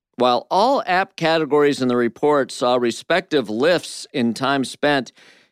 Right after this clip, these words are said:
here are the biggest gainers. Social media platforms up twenty percent. Shopping up twenty-five percent. Finance up twenty-five percent. Games up thirty-five percent.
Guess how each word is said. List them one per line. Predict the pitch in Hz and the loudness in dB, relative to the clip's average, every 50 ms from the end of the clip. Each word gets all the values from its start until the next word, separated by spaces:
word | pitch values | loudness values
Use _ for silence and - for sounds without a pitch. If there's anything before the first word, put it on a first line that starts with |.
| _ _ | _ _
here | - 147 170 185 | 0 2 4 4
are | 190 180 | 4 2
the | 180 156 | 2 0
biggest | 139 151 175 165 170 - | 0 0 0 0 0 0
gainers. | - 165 170 185 175 151 113 95 - - - _ _ | 0 0 2 2 2 0 -2 -4 -8 -12 -16 _ _
Social | - - - 156 160 190 196 - - 202 202 | -12 -4 0 2 2 2 2 0 -2 -2 0
media | 190 190 190 185 202 190 185 170 | 0 0 0 0 0 0 0 0
platforms | - - 160 143 139 127 - - 139 139 127 120 107 95 - - | 0 0 0 0 0 -2 -2 -2 0 0 0 0 -2 -4 -6 -4
up | 160 143 139 - _ | -2 -2 -4 -4 _
twenty | - - - 175 180 185 208 196 | -16 -10 -4 -2 0 0 0 0
percent. | 151 - 151 127 - - 131 120 117 104 - - - _ _ _ _ _ _ _ - | -2 -2 -4 -4 -2 -2 -2 0 0 -2 -6 -10 -20 _ _ _ _ _ _ _ -8
Shopping | - - - 135 143 165 - 202 208 208 214 208 _ _ _ - | -4 0 2 2 2 2 2 0 0 0 -2 -6 _ _ _ 0
up | - 143 156 - - | 2 2 2 0 -2
twenty-five | - 135 143 156 180 175 - 180 180 196 208 180 | -4 -2 0 0 0 0 0 0 0 0 0 -2
percent. | - 190 180 - - 156 147 139 131 110 - | -2 -2 -2 -2 0 0 0 0 0 -2 -6
Finance | _ - 147 160 185 196 196 196 185 175 160 147 127 - | _ -4 -2 0 0 2 2 0 0 0 -2 -2 -2 -2
up | 160 160 160 _ | -2 -2 -2 _
twenty-five | - - 156 156 151 147 - 139 135 - - - | -6 -4 -2 0 0 0 0 0 0 0 0 -2
percent. | 131 117 - - 135 123 117 107 95 | -6 -6 -4 -2 -2 -2 -2 -2 -2
Games | 87 143 175 208 226 220 190 160 | -2 0 0 2 0 0 0 0
up | 196 185 - - | -2 -2 -2 0
thirty-five | 190 190 208 214 214 - 202 190 196 190 | 0 0 2 0 0 0 0 0 0 -2
percent. | - 185 170 - - 190 196 196 190 - | -4 -6 -6 -2 -2 0 0 -2 -4 -6